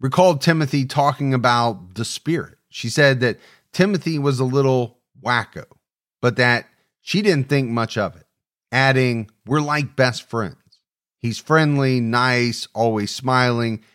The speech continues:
He's in here all the time. He busts his tables when the waitresses get busy.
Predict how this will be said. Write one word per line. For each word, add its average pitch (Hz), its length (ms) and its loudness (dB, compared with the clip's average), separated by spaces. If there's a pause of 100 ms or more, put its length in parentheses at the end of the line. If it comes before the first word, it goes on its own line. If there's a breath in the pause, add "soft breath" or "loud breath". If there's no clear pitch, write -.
(180 soft breath)
He's 120 160 -4
in 190 160 2
here 135 200 2
all 110 160 2
the 92 120 -8
time. 120 460 -2 (380)
He 131 80 2
busts 185 300 2
his 139 180 -6
tables 127 580 0
when 127 280 0
the 123 100 0
waitresses 120 680 -4
get 90 280 -6
busy. 98 400 -8